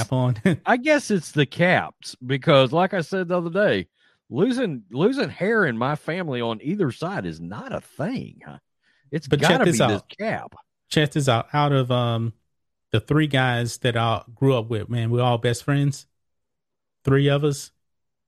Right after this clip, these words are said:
Speaker 1: can't grow hair. But one of,
Speaker 2: Hmm.
Speaker 1: one of us, uh, lost our hair, like, in the twenties. I still had my hair, but I've been thinning for a good ten years.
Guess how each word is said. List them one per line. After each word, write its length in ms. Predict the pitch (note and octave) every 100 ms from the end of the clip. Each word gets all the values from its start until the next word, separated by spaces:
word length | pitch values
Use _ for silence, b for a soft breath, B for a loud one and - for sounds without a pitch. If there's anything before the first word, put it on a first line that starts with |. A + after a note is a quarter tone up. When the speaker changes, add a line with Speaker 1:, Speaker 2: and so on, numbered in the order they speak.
| _ _ _ _
Speaker 1:
can't 160 | - A#2
grow 160 | A2+ G#2+
hair. 320 | A2 G2 _ _ _ _ _ _ _ _ _ _ _ _ _ _ -
But 120 | A2+
one 180 | C#3+ E3
of, 120 | A#2
Speaker 2:
Hmm. 60 | B2+
Speaker 1:
one 140 | D#3+
of 160 | C3+ A#2+
us, 180 | A2
uh, 140 | B2+ A2+
lost 320 | A2 A2+ A2+
our 80 | A2
hair, 200 | A#2 G#2+
like, 240 | G2 G#2
in 300 | G2 F#2+ C3
the 120 | G2+ - _ _ _ -
twenties. 500 | C3+ A#2 - - - _ _ _ _ -
I 80 | B2
still 220 | - A#2+
had 200 | B2 A2+
my 100 | G2
hair, 160 | G#2 G2+
but 120 | A2
I've 140 | E3+
been 120 | C3+
thinning 260 | A2+ C3 A2+
for 260 | - G#2+ D#2+ _ A#2+
a 40 |
good 360 | A2 C#3 C#3 -
ten 240 | C3 G#2
years. 420 | G#2 - - -